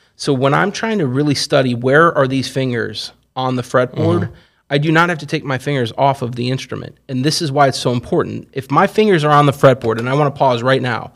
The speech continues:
Speaker 1: look how hard it is for me to see where Marty's fingers are. I have to stop and stare and really make sure I know exactly where
Speaker 2: Yeah.
Speaker 1: my fingers are, right?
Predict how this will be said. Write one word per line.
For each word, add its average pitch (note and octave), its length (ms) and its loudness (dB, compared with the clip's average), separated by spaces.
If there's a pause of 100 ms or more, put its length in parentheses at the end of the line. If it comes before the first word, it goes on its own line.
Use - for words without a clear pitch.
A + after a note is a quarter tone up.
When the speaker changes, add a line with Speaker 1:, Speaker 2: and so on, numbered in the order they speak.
(420)
Speaker 1:
look F#3+ 240 2
how G#3 120 -2
hard D#3+ 280 0
it C3 100 -2
is A#2+ 100 -4
for - 140 -6
me B2+ 160 0
to A#2+ 80 0
see B2 260 -2
where A#2 200 -2
Marty's A#2 420 -2
fingers A2 460 -6
are. D2 220 -16 (380)
I B2+ 100 -4
have E3+ 140 0
to D3+ 100 -2
stop C#3+ 600 0
and B2+ 160 -10
stare A#2+ 520 -2 (400)
and B2 100 -6
really C#3+ 220 4
make C3+ 160 2
sure C3 260 2
I A#2+ 80 2
know A#2+ 200 -2
exactly A#2+ 440 -2
where A#2+ 80 0
Speaker 2:
Yeah. C#3 120 2
Speaker 1:
my B2 40 2
fingers A#2 300 -8
are, G2 240 -10
right? C3+ 240 0